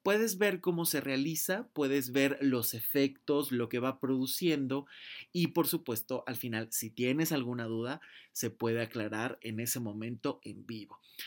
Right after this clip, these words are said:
Así es que no te pierdas los webinars y los cursos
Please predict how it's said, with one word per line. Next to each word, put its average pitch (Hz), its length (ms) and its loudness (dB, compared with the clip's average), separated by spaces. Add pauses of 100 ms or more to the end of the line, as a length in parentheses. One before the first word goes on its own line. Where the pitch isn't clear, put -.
(120)
Así 160 180 2
es 214 160 6
que - 240 4
no 226 380 2
te 240 100 8
pierdas 185 800 4
los 135 340 2
webinars 160 600 2
y 135 40 2
los 117 220 -2
cursos 151 580 -2